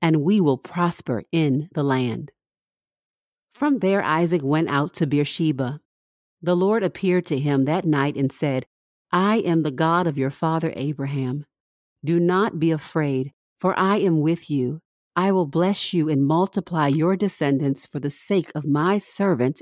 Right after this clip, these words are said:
Abraham." Then Isaac built an altar there and worshipped the Lord. He pitched his tent there, and his servants dug a well.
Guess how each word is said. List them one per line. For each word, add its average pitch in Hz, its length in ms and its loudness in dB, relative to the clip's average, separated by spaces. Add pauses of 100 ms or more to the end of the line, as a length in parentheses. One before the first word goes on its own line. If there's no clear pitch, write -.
Abraham." 135 680 -2 (380)
Then 214 240 0
Isaac 185 520 0
built 165 300 0
an 151 120 0
altar 143 560 -2
there 170 400 0
and 139 300 0
worshipped 175 480 -2 (100)
the 147 180 -4
Lord. 147 460 0 (440)
He 208 180 -4
pitched - 460 -4
his 160 180 -2
tent 202 340 -2
there, 123 380 -4 (440)
and 156 180 0
his 160 200 0
servants 170 680 0
dug 143 380 0
a - 80 -4
well. 139 560 -4